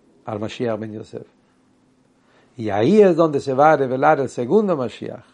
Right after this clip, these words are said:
el verdadero Mashiach, el último Mashiach, Mashiach ben David, y él va a tomar venganza por la sangre de Mashiach ben Yosef, y él va a traer la redención final,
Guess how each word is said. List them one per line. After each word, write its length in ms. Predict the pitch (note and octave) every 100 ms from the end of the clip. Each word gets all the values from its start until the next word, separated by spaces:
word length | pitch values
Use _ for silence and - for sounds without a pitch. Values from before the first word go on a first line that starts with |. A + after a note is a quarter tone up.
| _ -
el 80 | G2+
verdadero 480 | A2 A2 E3 G3
Mashiach, 400 | D3+ A#2+ A#2+ A2+
el 120 | A#2 E3
último 380 | A3 F3 C#3
Mashiach, 420 | A#2 G#2 - G1+ - _ - _
Mashiach 440 | - - D3 D#3 A#2
ben 180 | C3+ C3+
David, 520 | D#3 E3+ A3 F3 - _ _ _
y 240 | - A2 B2
él 420 | F#3+ G3 E3 C#3+
va 80 | D3
a 100 | C#3
tomar 320 | C#3 D3+ D#3
venganza 800 | C3+ B2+ C3+ F3+ F3 - C3 A#2+
por 160 | - A2
la 120 | G#2
sangre 580 | - D#3 F3 C3+ B2 - _ _ -
de 80 | A2
Mashiach 420 | G#2 - D3+ C3
ben 140 | C3
Yosef, 540 | A2 G2+ - C#3 C#3+ C3+ _ _ _ -
y 240 | A#2 B2
él 340 | F#3+ F#3 D#3+ D3
va 120 | D#3
a 100 | -
traer 380 | C#3 C#3+ D#3+ C#3+
la 120 | C3+
redención 680 | B2 B2 A#2 - D#3 D3+
final, 600 | - D#3 D#3+ G3+ F3+ E3